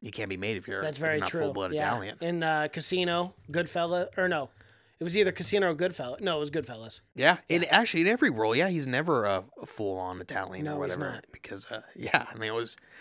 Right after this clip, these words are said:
Speaker 1: but that's how Robert De Niro is. Robert De Niro is half Irish, half Italian.
Speaker 2: Mm.
Speaker 1: So I think that comes from him being raised,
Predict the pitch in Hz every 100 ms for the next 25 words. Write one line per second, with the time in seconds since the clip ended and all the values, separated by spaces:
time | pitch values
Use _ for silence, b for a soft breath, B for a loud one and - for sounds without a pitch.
0 | B B 180 180 156 165 156 151 139 139
1 | 135 131 135 123 117 120 120 127 123 123
2 | - 101 98 92 92 - 117 117 - 185
3 | 185 117 110 _ 151 - 107 104 131 107
4 | 104 - 107 107 - 98 98 104 98 92
5 | 92 95 101 87